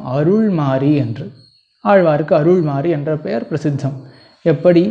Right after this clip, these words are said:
நம்மாழ்வாருக்கு இன்பமாரி என்ற பெயர் பிரசித்தமோ, "அடியார்க்கு இன்பமாரியே" என்று நாலாம் பத்தியிலே ஆழ்வார்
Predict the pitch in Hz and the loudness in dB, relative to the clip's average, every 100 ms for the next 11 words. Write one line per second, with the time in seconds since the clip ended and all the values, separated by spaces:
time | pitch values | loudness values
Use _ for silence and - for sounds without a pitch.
0 | 226 - - 127 143 185 185 175 151 143 | -4 -14 -10 -6 -4 -2 0 0 0 -2
1 | 147 214 - 175 196 220 226 185 151 143 | -2 -2 -2 0 4 4 4 2 0 0
2 | 175 147 143 139 139 139 135 139 131 123 | 0 0 -2 -2 -2 -4 -4 -4 -6 -8
3 | - - _ _ _ _ _ _ _ 156 | -12 -18 _ _ _ _ _ _ _ 2
4 | 175 180 170 156 160 165 156 143 139 147 | 4 4 4 0 0 0 0 0 0 -2
5 | 160 175 185 160 165 160 147 135 156 170 | -2 -2 -2 -2 -2 -2 -2 -2 -2 2
6 | 151 143 143 165 | 4 4 2 0